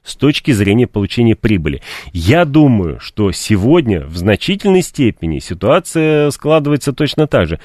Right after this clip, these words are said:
Кому-то мы очень не нравимся. А, кому-то мы симпатичны по каким-то причинам. Этих причин может быть масса, да? Может, кто-то там русский по крови, а кому-то нравится политика.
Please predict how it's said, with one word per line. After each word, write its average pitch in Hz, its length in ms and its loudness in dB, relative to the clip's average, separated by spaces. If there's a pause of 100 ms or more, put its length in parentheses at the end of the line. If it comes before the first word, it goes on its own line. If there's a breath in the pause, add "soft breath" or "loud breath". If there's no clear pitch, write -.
(180 loud breath)
Кому-то 165 360 0
мы 127 160 4
очень 135 360 2
не 120 80 4
нравимся. 78 720 -2 (640 soft breath)
А, 110 680 4 (180)
кому-то 185 380 0
мы 165 100 4
симпатичны 120 720 -4
по 90 140 -8
каким-то 92 400 -4
причинам. 98 640 0
Этих - 340 0
причин 135 320 0
может 113 240 2
быть - 140 -6
масса, 107 340 0
да? 90 220 -2
Может, 110 220 0
кто-то - 260 -2
там 110 160 0
русский 113 260 -8
по 117 140 -2
крови, 151 320 0
а 107 60 2
кому-то 110 340 -2
нравится 113 360 0
политика. 110 520 -2